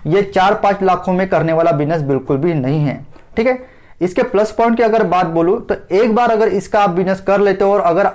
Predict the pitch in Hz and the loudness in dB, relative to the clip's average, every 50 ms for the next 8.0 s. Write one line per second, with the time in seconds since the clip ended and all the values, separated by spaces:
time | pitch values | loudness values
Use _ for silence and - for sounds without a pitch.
0 | - - 160 170 165 180 190 202 170 - 165 180 190 185 190 202 202 175 170 - | 0 0 0 0 0 0 -2 -2 -2 -2 0 0 0 2 2 2 2 0 -2 -4
1 | - - 190 190 180 165 160 156 160 151 - 185 175 180 190 165 156 - 185 180 | -4 -4 -2 -2 0 2 2 2 2 0 0 0 0 0 0 0 0 -2 -4 -2
2 | - 180 175 170 160 127 135 131 160 202 220 208 185 156 127 147 - - - - | 0 0 0 0 0 0 0 2 2 2 2 4 2 2 0 -2 -6 -14 -20 -20
3 | - - - - - - - - - - - - 220 - - - - - 175 165 | -20 -20 -20 -20 -20 -20 -20 -20 -20 -10 -4 -2 -2 -2 -4 -6 -6 -2 0 2
4 | 208 240 262 277 269 269 - - 202 196 202 208 202 254 247 233 - - 190 190 | 2 4 2 2 0 -2 -2 0 2 2 2 2 0 0 0 0 2 0 0 0
5 | 190 - 220 220 214 196 165 170 175 190 208 208 208 196 - 208 208 208 202 196 | 0 0 0 2 2 4 4 4 4 4 2 2 0 0 0 0 2 2 2 2
6 | 175 165 151 151 151 147 139 131 139 151 160 151 - - 127 120 123 131 135 131 | 2 2 2 2 2 0 -2 0 0 -2 -2 -2 -4 -4 -4 -2 0 0 0 0
7 | 131 135 175 156 - - - - - - - - - 175 185 214 208 202 214 | 2 0 0 0 -2 -4 -8 -18 -20 -20 -10 -6 -4 -2 0 0 0 0 -2